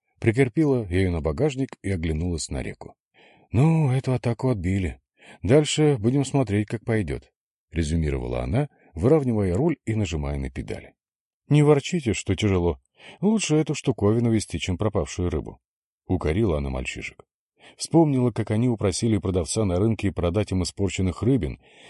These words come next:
и как доводили их до кондиции на солнышке, и ее передернуло.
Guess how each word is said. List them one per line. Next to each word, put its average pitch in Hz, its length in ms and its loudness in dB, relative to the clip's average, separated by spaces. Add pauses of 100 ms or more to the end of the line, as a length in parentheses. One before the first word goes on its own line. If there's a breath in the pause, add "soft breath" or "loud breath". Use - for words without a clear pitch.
и - 120 0
как 170 240 0
доводили 143 520 2
их 123 340 -2
до 113 100 2
кондиции 107 580 0
на 117 160 0
солнышке, - 840 -4 (400 soft breath)
и - 100 0
ее 113 320 0
передернуло. 85 840 -6